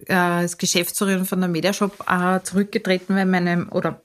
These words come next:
hab die Mediashop als Geschäftsführerin verlassen, weil meine Mutter damals verstorben ist und hab im Zuge dessen dann so ein-, eineinhalb Jahre mehr oder weniger eine Auszeit für mich genommen. Auszeit im Sinne, ich hab halt so Coachings gemacht, mich,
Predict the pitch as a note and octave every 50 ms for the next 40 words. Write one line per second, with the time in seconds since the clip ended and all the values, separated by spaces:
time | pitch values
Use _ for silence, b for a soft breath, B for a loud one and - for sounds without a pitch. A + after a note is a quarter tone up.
0 | _ - - - E3 F3+ F3+ F3+ - - F#3 F3 E3+ D#3 E3+ F3 - F3+ - F3+
1 | F3 - - F3+ E3 F3 E3+ - - - F#3+ F3+ F3 E3+ - F3+ E3+ D#3 D#3 E3+
2 | - - - G3 F#3 F#3 F3+ E3+ E3 E3 F3+ - A3+ G#3 G#3 G3 F#3+ G3 G3+ -
3 | - G#3 - - G3 F#3 F3 F3+ F#3 F#3+ F#3+ - F#3+ F#3 F#3 F3+ E3+ F3+ - -
4 | A3 G3+ G3 G3 - - G#3 G3 - G#3 G#3 - E3+ E3 E3+ E3+ - - G3 G3
5 | G3 F#3 F#3 F#3 F3 F3 F#3 F#3 F#3 B B B B B B B - - G#3 G3
6 | - - F3+ E3+ F3 F#3+ G3+ F3+ - F3+ E3+ F#3 F#3+ F#3+ F#3+ G3 G3+ G3 F#3 -
7 | F3+ D#3+ C#3 C3+ D3+ D#3+ D#3+ F#3+ F#3+ F#3 F#3 F#3+ F#3+ F#3 B B B B B B
8 | B - - - G#3 A3+ G#3+ G#3+ G#3+ G#3 G3 G3+ G#3 G3+ G#3 G#3 G3+ G3 G3+ F#3+
9 | F#3 F#3 F3+ - - D#3 F3 - - - - G3 F#3 F3+ - - - - F#3+ G3
10 | G#3 G3+ - - - A3+ G3+ G3 F#3+ F#3+ F#3+ G3 G#3 A3 A3 A3 G#3+ G#3+ F3+ -
11 | - - C#3 - - F3+ F3 G3 F3+ F3 - - G3 F3+ F3+ F3+ F3+ F3+ D#3+ F3
12 | E3+ - - F#3+ - - F3+ F#3 F3+ - F#3+ F3+ E3 - - F#3+ F3 F3+ E3+ -
13 | - F3 - F#3+ F#3 F#3+ F#3 F#3+